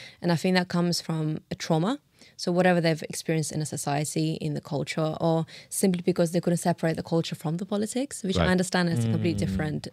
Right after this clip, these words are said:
Speaker 1: topic. And then there was a type of Uzbeks who live, laugh,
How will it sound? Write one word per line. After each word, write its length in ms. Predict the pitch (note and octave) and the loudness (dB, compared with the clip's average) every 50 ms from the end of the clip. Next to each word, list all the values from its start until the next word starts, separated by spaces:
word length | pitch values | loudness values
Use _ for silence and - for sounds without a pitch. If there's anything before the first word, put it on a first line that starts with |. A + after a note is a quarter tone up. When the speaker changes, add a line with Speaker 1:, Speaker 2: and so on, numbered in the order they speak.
| _ | _
Speaker 1:
topic. 460 | - E3 D3 - C#3+ D3+ F#3 A3 - - - - - - - - - - - | -4 -4 -4 -2 -2 -2 -2 -4 -6 -10 -18 -18 -18 -18 -18 -18 -20 -4 2
And 80 | G3 G3 | 4 6
then 100 | G3+ G3+ | 6 6
there 60 | G3 | 6
was 140 | G3 F#3+ - | 4 4 2
a 40 | F#3+ | 2
type 200 | - G#3+ G#3 G3+ | 2 2 2 2
of 180 | G3+ F3+ - - - | 2 -2 -2 0 4
Uzbeks 760 | G3 G3+ F3 E3+ - D#3 D3+ D3 - - - - - - - - - - - - _ - - | 4 4 6 6 6 6 6 6 4 0 -6 -6 -6 -6 -8 -12 -20 -20 -20 -20 _ -2 2
who 160 | F#3 F3+ F3+ | 6 8 8
live, 640 | F3 F3 E3+ E3+ F3 F3 F3+ F3+ F3+ F3+ - - - _ _ _ _ - | 8 8 6 6 8 10 10 10 8 8 4 -4 -14 _ _ _ _ 0
laugh, 500 | F3+ F3 E3+ F3 F3 E3+ - - - | 4 4 6 6 4 2 -2 -8 -20